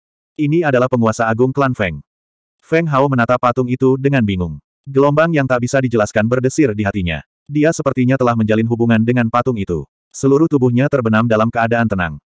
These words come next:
Seolah sedang ditarik oleh sesuatu, dia langsung duduk di depan patung itu.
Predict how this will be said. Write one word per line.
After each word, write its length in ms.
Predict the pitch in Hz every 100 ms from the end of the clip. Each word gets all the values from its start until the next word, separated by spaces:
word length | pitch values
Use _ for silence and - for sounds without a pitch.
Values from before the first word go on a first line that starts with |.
| _
Seolah 320 | - 135 147
sedang 240 | 156 147 135
ditarik 300 | 123 120 123
oleh 140 | 113
sesuatu, 480 | - - 123 107 95 - _ 120
dia 160 | 123
langsung 240 | 127 131 139
duduk 220 | 120 117
di 100 | 117
depan 240 | 135 113
patung 240 | 107 104 104
itu. 320 | 95 82